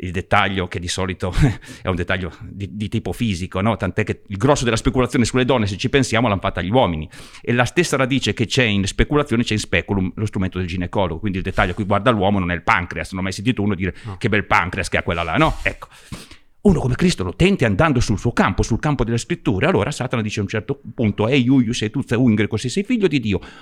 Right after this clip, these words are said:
Speaker 1: prova a trasformare queste pietre in pani, no? Hai fame, mangia."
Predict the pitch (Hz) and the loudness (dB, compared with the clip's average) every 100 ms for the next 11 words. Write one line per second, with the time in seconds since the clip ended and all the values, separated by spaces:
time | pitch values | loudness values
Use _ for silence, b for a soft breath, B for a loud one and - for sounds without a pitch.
0 | B - 349 175 - 143 - 143 143 139 | B 6 6 6 2 0 2 4 6 4
1 | 131 127 - 120 123 117 110 101 101 85 | 4 2 2 2 2 4 2 4 4 4
2 | 87 117 185 87 - B - 101 120 98 | 4 2 2 0 -4 B -4 2 2 4
3 | 87 196 - 123 143 95 85 | 4 2 2 2 2 2 -2